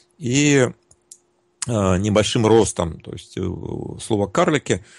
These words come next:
хоть мне оно и не нравится, и ф-, оно такое не-, немножко пошловатое и немножко сказочное, но вот,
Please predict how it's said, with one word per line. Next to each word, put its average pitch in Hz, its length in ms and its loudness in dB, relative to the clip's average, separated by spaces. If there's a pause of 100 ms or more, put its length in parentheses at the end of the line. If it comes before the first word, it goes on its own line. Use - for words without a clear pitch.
(220)
хоть - 260 -6
мне 104 160 2
оно 95 180 2
и 87 100 2
не 92 160 2
нравится, 135 680 2
и 95 300 -4
ф-, - 500 -16
оно 92 280 -2 (220)
такое 90 320 -8
не-, 90 220 -4
немножко 95 500 -2 (220)
пошловатое 127 760 0 (320)
и 92 1040 -2
немножко 98 420 -2
сказочное, 151 560 2
но 139 220 2
вот, 113 260 -6